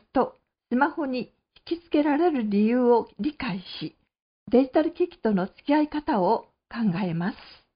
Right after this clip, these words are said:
日時は八月二十一日金曜日午後一時半から午後四時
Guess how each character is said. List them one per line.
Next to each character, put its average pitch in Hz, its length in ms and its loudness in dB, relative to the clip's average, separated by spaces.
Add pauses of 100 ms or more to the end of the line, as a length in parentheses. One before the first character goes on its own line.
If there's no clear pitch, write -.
(440)
日 311 300 -2
時 214 140 0
は 185 240 2 (240)
八 269 220 -6
月 294 260 0
二 320 200 0
十 311 140 2
一 208 260 -2
日 214 540 0
金 247 220 4
曜 240 260 2
日 - 220 -12 (400)
午 330 140 6
後 214 260 4
一 277 280 -6
時 294 100 -2
半 294 280 -4
か 214 160 -8
ら 165 240 -2 (300)
午 349 200 2
後 190 320 0
四 294 180 2
時 - 240 -8